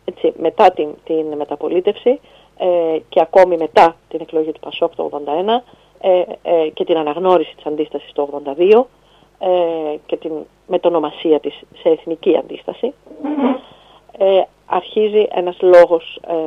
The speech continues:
ε, για την κατοχή και την αντίσταση, ε, να ρέει άφθονος. Ε, θα πρέπει να περάσουν περίπου δεκαπέντε χρόνια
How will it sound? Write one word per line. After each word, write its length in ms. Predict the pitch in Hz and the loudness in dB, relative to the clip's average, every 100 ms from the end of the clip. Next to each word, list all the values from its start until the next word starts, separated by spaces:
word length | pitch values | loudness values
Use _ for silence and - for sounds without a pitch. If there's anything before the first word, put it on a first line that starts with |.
| 147 | -6
ε, 100 | - | -6
για 160 | 160 156 | -4 -4
την 140 | 151 147 147 | -6 -10 -10
κατοχή 300 | 147 151 190 | -10 -10 -12
και 80 | - | -12
την 160 | - | -8
αντίσταση, 480 | 143 170 180 - 185 - - | -6 -4 -4 -4 -8 -8 -12
ε, 100 | - | -8
να 240 | 160 170 160 | -4 -2 0
ρέει 280 | 165 165 - | 4 4 2
άφθονος. 580 | 151 - - 135 - - _ _ _ _ _ - | -4 -6 -14 -18 -20 -20 _ _ _ _ _ -2
Ε, 120 | 175 165 151 78 - - - _ _ - _ - - | 2 2 0 -4 -8 -14 -18 _ _ -20 _ -20 -6
θα 100 | 180 | 2
πρέπει 340 | 208 214 220 | 4 4 2
να 120 | 190 | -2
περάσουν 380 | 180 170 175 180 | 0 0 0 -4
περίπου 280 | 175 175 - | -4 -4 -4
δεκαπέντε 460 | 165 147 185 202 | -6 -2 -4 -4
χρόνια 460 | 185 170 156 165 190 | -2 -2 -2 -4 -8